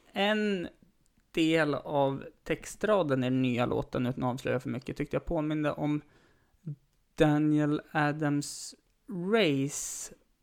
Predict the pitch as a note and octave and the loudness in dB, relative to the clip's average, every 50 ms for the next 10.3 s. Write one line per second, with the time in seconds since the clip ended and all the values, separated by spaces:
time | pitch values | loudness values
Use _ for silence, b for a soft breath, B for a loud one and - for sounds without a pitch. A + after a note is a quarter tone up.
0 | _ _ _ - G3 G3 F#3+ F3 E3 D#3 E3 E3 - - E3+ E3+ F3 F#3 F3+ D#3 | _ _ _ -4 -2 0 0 2 0 0 -2 -4 -4 -4 -4 -4 -2 -2 -2 -2
1 | - - E3+ E3 D#3+ D#3+ D3+ C#3+ - D#3 D#3 D#3 - - E3 - - D3+ C#3 C#3+ | -2 -2 -2 -2 0 0 -2 -2 -2 -4 -4 -4 -4 -6 -8 -4 -2 -2 0 2
2 | D3 D3+ D#3 D3 C#3+ - - D3+ D3 D#3 D3 C#3+ - D#3+ D#3+ D#3 D#3 D#3 D#3+ F3 | 2 2 0 0 -2 -2 -2 0 0 0 0 -2 -2 -2 0 0 2 2 2 2
3 | E3+ D3+ - - - - A#2+ B2 D#3 - _ _ _ b b b b b b b | 2 2 0 -4 -6 -4 -4 -4 -4 -8 _ _ _ b b b b b b b
4 | b b b b b b b b b b b b b b _ _ _ _ _ _ | b b b b b b b b b b b b b b _ _ _ _ _ _
5 | _ _ _ _ - - - _ _ - - D#3+ D#3+ E3+ E3+ F3 E3 D#3+ D#3+ D#3+ | _ _ _ _ -20 -20 -20 _ _ -8 -6 -2 0 2 4 6 6 6 6 4
6 | D3+ D3 D3 D3 D3 C#3+ C#3 C#3 C3+ C3+ C#3 - b b b b b b b b | 4 4 4 4 4 4 4 4 2 0 -2 -6 b b b b b b b b
7 | b b b b b b b b b _ _ _ _ _ _ _ _ - F3+ D#3+ | b b b b b b b b b _ _ _ _ _ _ _ _ -8 -6 -6
8 | D#3 - - D#3+ D3 C#3+ C#3 C3 C3+ B2+ A#2 - - - - - G#3+ F3 D#3 E3 | -6 -2 0 0 2 2 2 0 -2 -4 -6 -12 -16 -18 -14 -8 -4 -2 -2 0
9 | E3 E3 F3 F3+ F#3 F#3+ F#3+ F#3+ F#3+ F#3+ F#3+ - F#3 E3+ - F3 F3 E3+ E3+ D#3+ | 0 0 2 4 4 4 4 2 0 -2 -2 -2 -4 0 2 4 4 4 6 4
10 | D#3+ D#3 - - - | 4 4 2 0 -4